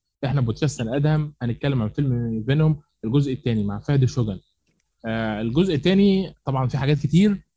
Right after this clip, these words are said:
فبالتالي هنحرق براحتنا، خصوصًا ان الفيلم دوت مهم جدًا لعوالم كتير جدًا هنتكلم عليها. فلو انت مش عايز حرق ولسه اتفرجتش على الفيلم،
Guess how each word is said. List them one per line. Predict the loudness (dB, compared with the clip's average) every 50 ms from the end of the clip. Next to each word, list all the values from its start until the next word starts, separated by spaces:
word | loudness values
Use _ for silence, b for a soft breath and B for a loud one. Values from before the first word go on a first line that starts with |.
| _ _ -8
فبالتالي | -8 -8 -8 -10 _ -4 -2 0 0 0
هنحرق | 0 -2 -2 -4 -6 -8
براحتنا، | -6 -6 -8 -4 -2 -2 2 4 4 4 4 0 -2 _ _
خصوصًا | -8 -2 0 0 2 2 0 -2
ان | -2 -2 -6 -8 -10 -8 -6 -6
الفيلم | -6 -4 -2 0 0 2
دوت | 2 2 2 0 0 -2 -4
مهم | -4 -2 0 2 2 4
جدًا | 4 2 2 2 2 0 0 0 -4 -8 _ _ _ _ _ -4
لعوالم | -2 -2 0 0 2 2 2 2 2
كتير | 0 -4 -4 -2 -2 -2
جدًا | -2 -4 -2 0 -2 -2 -2 -4 -8 _ -8
هنتكلم | -8 -8 -6 -4 -4 -2 -2 -2
عليها. | -4 -6 -8 -10 -14 -16 -20 _ -6
فلو | -4 -4 -2 -2 -2 -4 -4 -4 -4
انت | -4 -4
مش | -6 -6 -6
عايز | -6 -6 -6
حرق | -8 -8 -8 -6
ولسه | -6 -6 -6 -6
اتفرجتش | -8 -6 -8 -8 -8 -8 -8
على | -10 -6
الفيلم، | -2 2 2 4 2 2